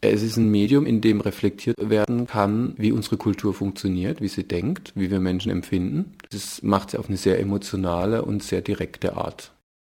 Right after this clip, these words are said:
Natürlich gibt's jetzt auch wieder Filme, wo man sagen muss, dieses Popcorn-Kino und die dienen nur dazu, wenn ich einen schlechten Tag hatte, gehe ich ins Kino und da geht's mir hinterher besser. Aber warum auch nicht? Besser als mir die Hucke vollsaufen.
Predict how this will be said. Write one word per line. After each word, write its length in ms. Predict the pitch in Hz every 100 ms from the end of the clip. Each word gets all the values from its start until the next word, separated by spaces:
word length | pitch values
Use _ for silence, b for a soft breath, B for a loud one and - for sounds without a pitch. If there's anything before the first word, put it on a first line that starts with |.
| _ _ _ _ _ _ _ b b b
Natürlich 420 | 110 - 135 143 143
gibt's 220 | 127 123
jetzt 120 | 117
auch 160 | 104 104
wieder 180 | 107
Filme, 360 | 98 117 120 117
wo 60 | 104
man 160 | 104
sagen 300 | 107 98 110
muss, 200 | 110 107
dieses 300 | - 95 98
Popcorn-Kino 760 | - 107 - 117 113 117 117 107
und 100 | 101
die 80 |
dienen 280 | 101 101 101
nur 120 | 107
dazu, 380 | 95 87 - 110
wenn 160 | 98 95
ich 160 | 95
einen 160 | 104 98
schlechten 400 | 98 92 - 95
Tag 240 | 95 87
hatte, 180 | 98 98
gehe 120 | 95
ich 100 | 95
ins 160 | 101 -
Kino 300 | - 92 107
und 80 | 101
da 60 |
geht's 220 | 101 95 101
mir 60 |
hinterher 400 | 92 92 92 92
besser. 380 | - 90 - 101 b b b _ _ -
Aber 240 | 85 85
warum 240 | 85 82 80
auch 200 | 76 85
nicht? 360 | 82 - - - _ _ _
Besser 360 | 87 - 92
als 260 | 92 92 -
mir 160 | 95 95
die 340 | 101 104 98
Hucke 260 | 127 127 123
vollsaufen. 640 | - 107 98 95 101 113